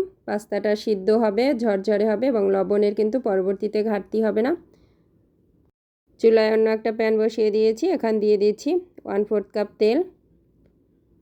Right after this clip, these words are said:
পর্যায়ে দিয়ে দিলাম পেঁয়াজ কুচি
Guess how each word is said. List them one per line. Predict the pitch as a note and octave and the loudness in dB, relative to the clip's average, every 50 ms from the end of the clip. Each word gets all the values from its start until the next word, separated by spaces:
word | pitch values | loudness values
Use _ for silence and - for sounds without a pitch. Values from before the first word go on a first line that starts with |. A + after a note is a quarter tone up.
| _ _ _ _ _ _ _ _ _ _ _ _ _ _ _ _ _ _ _ _ _ _ _ _ _ _ _ _ _ _ _ _ _ _ - - _ _ _ _ - | _ _ _ _ _ _ _ _ _ _ _ _ _ _ _ _ _ _ _ _ _ _ _ _ _ _ _ _ _ _ _ _ _ _ -20 -20 _ _ _ _ -2
পর্যায়ে | - A#3 A3+ A3 G#3 A3+ A3 A3 G3+ | 2 4 4 4 4 4 2 2 2
দিয়ে | A3 G#3+ G#3+ G3 G#3+ | 2 2 2 2 2
দিলাম | G#3+ A3+ C4+ E4+ F4 E4 - _ _ _ - | 2 2 0 0 -2 -4 -8 _ _ _ -6
পেঁয়াজ | A#3+ A3 G#3+ G#3+ G#3+ G#3+ - | -4 -2 0 0 -2 -2 -4
কুচি | A3 G#3 G#3 - B3 | -4 -4 -2 -2 -2